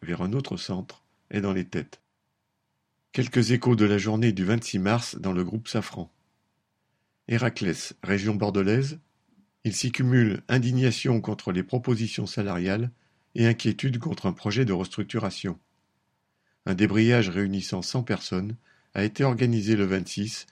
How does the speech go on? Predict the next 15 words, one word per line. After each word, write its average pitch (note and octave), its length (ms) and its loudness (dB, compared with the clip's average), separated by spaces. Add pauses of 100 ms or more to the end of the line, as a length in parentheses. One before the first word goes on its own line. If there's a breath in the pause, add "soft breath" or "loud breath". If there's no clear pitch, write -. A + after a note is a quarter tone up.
(380 soft breath)
et G#2 100 2
un G2+ 100 2
quart C#3 240 0
complet B2 320 0
de F#2+ 120 0
grévistes G#2+ 680 -4
a F#2+ 100 -4
fait B2+ 160 0
le G#2+ 100 2
déplacement G#2+ 640 -2 (340 soft breath)
pour G2+ 120 -6
le F#2 80 0
rassemblement G2 580 -2
de G#2 120 -2
Toulouse, G2+ 500 -4